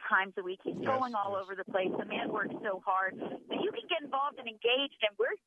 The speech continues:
Speaker 1: we're capitalizing on that enthusiasm edge that we certainly have. And we're, we're just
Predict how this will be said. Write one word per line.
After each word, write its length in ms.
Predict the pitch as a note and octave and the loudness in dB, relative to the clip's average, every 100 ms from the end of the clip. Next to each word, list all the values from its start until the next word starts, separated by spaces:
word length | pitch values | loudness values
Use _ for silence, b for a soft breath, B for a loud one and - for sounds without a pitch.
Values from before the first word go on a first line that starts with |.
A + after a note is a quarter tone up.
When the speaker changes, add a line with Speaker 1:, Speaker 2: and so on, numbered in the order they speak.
| - | 0
Speaker 1:
we're 180 | C#4 - | 0 0
capitalizing 760 | E4+ E4+ G4+ C#4 G#3 G3+ G#3+ | -2 -2 2 4 6 4 2
on 140 | G3+ F#3+ | 0 2
that 200 | F#3+ F#3 | 2 2
enthusiasm 720 | F3 A#3+ A#3+ G#3+ F#3+ F3+ F3+ | -2 -2 0 4 4 2 0
edge 180 | F3 F3 - | 0 2 2
that 140 | E3+ | 2
we 100 | F3 - | 0 -2
certainly 360 | A#3 A#3+ A3+ F3 F3 | -2 -2 -4 -4 0
have. 360 | G#3+ G#3 F3+ - B B B | 4 6 4 2 B B B
And 220 | - A#3 A3+ | 8 8 8
we're, 360 | C4+ G4+ E4 - | 6 6 2 2
we're 180 | C#4+ G#4+ | 2 4
just 160 | B4 | 2